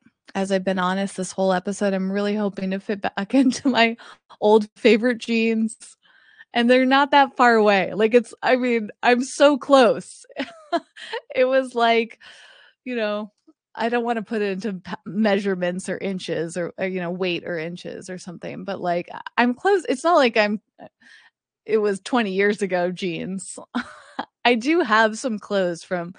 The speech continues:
twenty years ago, and, and I don't fit into them whatsoever, and I haven't in many years, you know. I think most of us can relate. Our bodies, as we age, naturally go through these changes. Um, and I think that's part of the realization, too. Um,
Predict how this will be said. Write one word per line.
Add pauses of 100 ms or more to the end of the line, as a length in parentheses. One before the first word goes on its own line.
(320)
twenty
years
ago,
and,
and
I
don't
fit
into
them (100)
whatsoever,
and
I
haven't
in
many
years,
you
know.
I
think
most
of
us
can
relate. (360)
Our
bodies,
as
we
age,
naturally
go
through
these
changes. (600)
Um,
and
I
think
that's
part
of
the
realization,
too. (240)
Um,